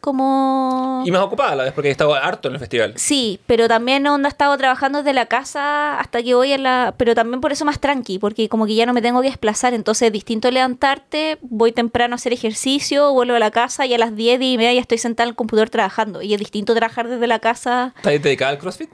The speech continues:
Speaker 2: ¿Sigues haciendo tu ejercicio?
Speaker 1: Sí, estoy yendo tres veces a la semana.
Speaker 2: Ah, caramba.
Speaker 1: Sí, lunes, miércoles y viernes, así
Speaker 2: Ujú.
Speaker 1: seguido.
Speaker 2: La intensidad.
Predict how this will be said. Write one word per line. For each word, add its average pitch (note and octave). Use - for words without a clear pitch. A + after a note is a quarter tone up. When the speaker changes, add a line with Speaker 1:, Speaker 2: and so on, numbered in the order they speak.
Speaker 2:
¿Sigues F#3+
haciendo G3+
tu G#3
ejercicio? A3
Speaker 1:
Sí, G#3+
estoy G#3+
yendo C4+
tres B3+
veces A#3+
a -
la C#4+
semana. D4+
Speaker 2:
Ah, D#3+
caramba. D#3+
Speaker 1:
Sí, D4
lunes, B3
miércoles D4
y -
viernes, C#4
así G#3
Speaker 2:
Ujú. -
Speaker 1:
seguido. G#3
Speaker 2:
La G#2+
intensidad. A#2